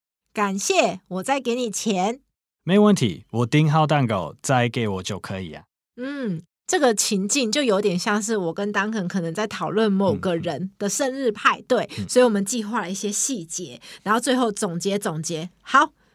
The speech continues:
Speaker 1: 那就这样咯，谁要负责做什么事情，最后确认。然后 Duncan 负责买蛋糕嘛，所以他就说：“好，我会再带蛋糕过去的。”然后我是可能负责主办这个派对的人，或是派对的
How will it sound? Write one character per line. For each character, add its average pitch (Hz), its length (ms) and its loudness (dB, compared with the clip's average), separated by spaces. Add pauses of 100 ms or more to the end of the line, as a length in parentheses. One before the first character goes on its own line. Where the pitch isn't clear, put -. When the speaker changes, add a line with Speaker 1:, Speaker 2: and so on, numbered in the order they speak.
(160)
Speaker 1:
那 240 100 -4
就 240 100 -2
这 254 140 2
样 220 140 4
咯， 190 300 -2
谁 208 220 0
要 254 160 6
负 269 180 -6
责 175 220 -2
做 220 180 0
什 185 140 -4
么 160 80 -6
事 226 160 -2
情， 175 300 -6 (100)
最 233 160 2
后 214 160 0
确 185 240 -2
认。 156 240 -6 (100)
然 175 140 -4
后 196 60 -2
Duncan 220 440 -2
负 226 140 -8
责 208 140 -4
买 147 140 -4
蛋 196 200 -4
糕 202 160 2
嘛， 202 140 0 (260)
所 202 160 0
以 - 20 4
他 202 60 2
就 180 100 -2
说 185 180 -2
：“好， 165 260 0
我 170 100 -2
会 208 120 -2
再 202 180 -2
带 180 240 -2
蛋 185 180 -4
糕 180 160 0
过 180 160 -2
去 185 220 -2
的。” - 180 -12 (180)
然 180 140 -2
后 196 60 2
我 175 240 0 (160)
是 240 320 0
可 202 120 -2
能 165 240 -4 (280)
负 302 180 0
责 160 300 -2 (400)
主 226 180 0
办 320 260 2
这 302 100 -4
个 247 100 -2
派 214 240 0
对 202 220 -2
的 139 120 -6
人， 110 280 -10
或 220 160 -2
是 208 360 -4
派 247 180 2
对 247 160 6
的 185 180 4